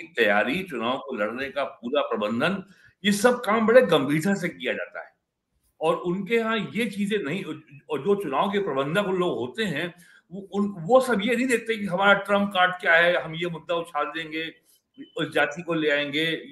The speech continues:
अ, या हम ये पैसा ले आएंगे, वो सब अलग चीजें हैं। जो चुनाव के लिए जो, जो आपको जो करना है, मोबिलाइजेशन करना है, संपर्क करना है, लोगों के संपर्क में रहना है,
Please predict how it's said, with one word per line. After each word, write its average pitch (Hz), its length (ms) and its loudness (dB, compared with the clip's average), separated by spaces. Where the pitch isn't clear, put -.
अ, 135 280 -2
या 139 380 -2
हम 127 140 -2
ये 143 100 -4
पैसा - 300 -2
ले 147 140 0
आएंगे, 143 520 0
वो 196 120 6
सब 254 260 4
अलग 214 240 2
चीजें 185 280 2
हैं। - 180 -6
जो 247 260 -2
चुनाव 165 420 2
के 196 140 0
लिए 185 240 2
जो, 147 240 -4
जो 160 460 -4
आपको 135 340 2
जो 151 140 -2
करना 143 360 0
है, 143 160 0
मोबिलाइजेशन 127 560 0
करना 123 320 -2
है, 131 120 0
संपर्क 127 500 -4
करना 123 300 -2
है, 123 120 2
लोगों 120 240 -4
के 131 80 -10
संपर्क 123 400 -4
में 123 120 -2
रहना 117 340 2
है, 127 300 2